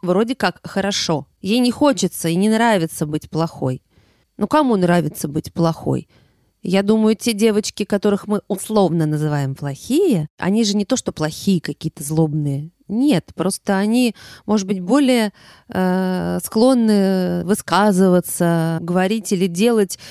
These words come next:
а то, э, не что от них ждёт их партнёр, а то, что они считают нужным в данной ситуации,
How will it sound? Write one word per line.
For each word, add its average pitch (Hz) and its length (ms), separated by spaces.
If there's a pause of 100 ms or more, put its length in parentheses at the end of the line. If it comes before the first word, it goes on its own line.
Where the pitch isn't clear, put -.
(220)
а 185 120
то, 247 340 (300)
э, - 160
не 202 200
что - 220
от 285 140
них 214 200
ждёт 196 640 (560)
их - 200
партнёр, 165 640
а 170 100
то, 247 260
что 170 260
они 196 340
считают 190 480
нужным 180 640
в 165 80
данной 151 480 (240)
ситуации, 165 840